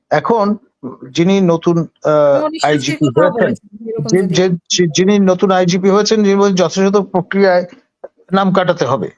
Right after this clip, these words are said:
Speaker 1: যদি মিথ্যা মামলা হয়।
Speaker 2: হুম।
Speaker 1: Definitely, আহ, আইনের ঊর্ধ্বে তো কেউ নন। প্রত্যেকের মামলা করবার যেমন অধিকার আছে, আবার অন্যায়ভাবে মামলায়, আহ, আপনার যুক্ত করবার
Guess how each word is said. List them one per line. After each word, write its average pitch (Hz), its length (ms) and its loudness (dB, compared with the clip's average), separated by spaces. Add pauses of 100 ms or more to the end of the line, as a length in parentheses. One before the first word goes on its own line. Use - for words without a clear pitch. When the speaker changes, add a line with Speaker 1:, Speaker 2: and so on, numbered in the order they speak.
(120)
Speaker 1:
যদি 143 220 0
মিথ্যা 151 260 -2
মামলা 117 280 0
হয়। 240 200 -6
Speaker 2:
হুম। 214 120 -12 (260)
Speaker 1:
Definitely, 226 520 0 (120)
আহ, 143 360 0
আইনের 156 280 2
ঊর্ধ্বে 160 260 2
তো 208 120 0
কেউ 220 180 0
নন। 247 200 2 (800)
প্রত্যেকের 220 480 0
মামলা 214 300 2
করবার 214 320 0
যেমন 220 220 0
অধিকার 214 320 0
আছে, 233 440 2
আবার 180 280 2
অন্যায়ভাবে 196 840 2
মামলায়, 185 540 2
আহ, - 460 -6
আপনার 175 680 0
যুক্ত 190 300 -2
করবার 180 440 0